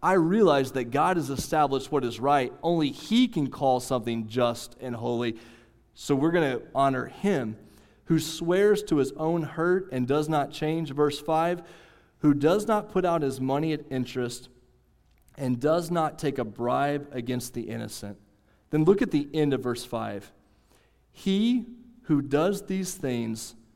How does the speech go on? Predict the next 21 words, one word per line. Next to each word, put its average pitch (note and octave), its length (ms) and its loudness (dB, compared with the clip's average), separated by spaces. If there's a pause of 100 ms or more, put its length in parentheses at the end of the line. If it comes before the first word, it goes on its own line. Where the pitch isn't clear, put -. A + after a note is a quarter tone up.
(300)
shall A#2 300 -6
never B2+ 420 -2
be B2+ 180 -4
moved." G#2+ 580 -8 (1160)
This D#3+ 220 -2
is A#2+ 160 -2
a G2+ 100 -6
beautiful C3 800 -6
part A#2 280 -6
of G2+ 80 -12
Scripture. - 540 -14 (1300)
When D#3 140 0
you B3 120 4
think G3 420 0
about D3 280 -2
something C3+ 440 -2
being B2 240 -2
established C3 760 -4
on A#2+ 80 -4
the A2+ 80 -4
mountain, G#2+ 560 -6